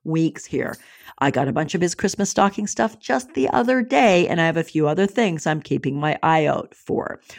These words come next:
We also have a bit of a rule that each of us needs to put at least one thing into our Christmas stocking that is sexy. That's to do with our sex life.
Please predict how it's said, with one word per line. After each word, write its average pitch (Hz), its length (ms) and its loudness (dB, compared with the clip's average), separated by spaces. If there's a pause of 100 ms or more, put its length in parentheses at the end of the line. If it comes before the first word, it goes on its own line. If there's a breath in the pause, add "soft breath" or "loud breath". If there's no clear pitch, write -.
We 214 140 6
also 240 220 6
have 233 100 6
a 214 60 6
bit 190 160 4
of 185 80 2
a 180 60 4
rule 196 440 4 (240 loud breath)
that 185 220 2
each 220 220 2
of 254 100 4
us 233 160 0
needs 180 240 4
to 190 80 -4
put 165 180 2
at - 140 -2
least 165 260 -2
one 185 380 2
thing 262 260 2
into 180 220 -4
our 180 100 4
Christmas 170 340 -4
stocking 147 340 -6
that 143 120 -2
is 147 120 -2
sexy. - 540 -6
That's 214 180 2
to 262 80 0
do 254 100 2
with 262 100 4
our 247 100 4
sex 240 300 -2
life. - 260 -8